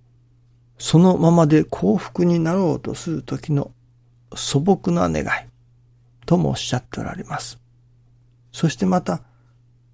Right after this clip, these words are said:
別に本当の血肉になるおかげともおっしゃっておられます。おかげにもやはり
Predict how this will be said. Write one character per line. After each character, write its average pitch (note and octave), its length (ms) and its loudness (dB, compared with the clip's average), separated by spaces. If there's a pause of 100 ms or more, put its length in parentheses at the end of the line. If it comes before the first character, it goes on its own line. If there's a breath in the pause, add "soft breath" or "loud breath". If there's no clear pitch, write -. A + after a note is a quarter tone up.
(1160)
別 C#3 280 2
に D3+ 260 4 (280)
本 G3+ 300 2
当 G#3 360 2
の F#3 240 4
血 - 240 -2
肉 G3+ 260 2
に G3+ 160 2
な A3 160 0
る E3 300 -4
お - 80 -6
か B2+ 180 -4
げ - 180 -14 (3750)
と E3+ 100 4
も D3 160 2
お B2 60 -2
っ - 20 -6
し - 160 -2
ゃ - 20 2
っ A#2+ 80 -6
て - 140 -10
お A#2 80 -6
ら - 80 -8
れ - 80 -10
ま - 160 -6
す。 - 260 -10 (2500 soft breath)
お B2+ 120 2
か C#3+ 160 6
げ C#3+ 140 6
に C#3+ 100 6
も B2+ 200 4
や C3 120 2
は D3 120 4
り D3 200 -2